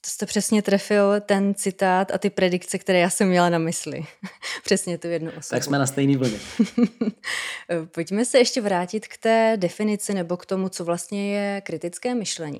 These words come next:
Speaker 1: Tak pro ty naše posluchače a diváky, kteří pořád to vnímají jako trošku neuchopitelný, trošku abstraktní pojem, tak v čem všem v každodenní praxi nám kritické myšlení pomáhá?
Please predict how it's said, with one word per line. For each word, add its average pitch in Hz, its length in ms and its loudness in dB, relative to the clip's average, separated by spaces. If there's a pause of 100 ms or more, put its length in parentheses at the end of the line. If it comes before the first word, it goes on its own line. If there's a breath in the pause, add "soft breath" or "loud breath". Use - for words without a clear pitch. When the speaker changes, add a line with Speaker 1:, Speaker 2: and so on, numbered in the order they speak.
Speaker 1:
Tak - 180 -12
pro 156 180 -2
ty 233 140 0
naše 233 280 2
posluchače 208 640 -4
a - 80 0
diváky, 180 440 -2
kteří 202 580 -4 (960 loud breath)
pořád 190 440 2
to 214 120 -2
vnímají 196 340 2
jako 196 180 -2
trošku 202 300 -4
neuchopitelný, 202 1200 0
trošku - 320 -2
abstraktní 196 920 -4
pojem, 175 520 -2 (340 soft breath)
tak 185 200 -8
v - 100 -16
čem 285 260 2
všem 165 600 -2 (260)
v 175 40 -12 (320)
každodenní 226 460 4
praxi 165 460 -4
nám 180 400 -4
kritické 202 560 -2
myšlení 180 420 -4
pomáhá? 143 540 -6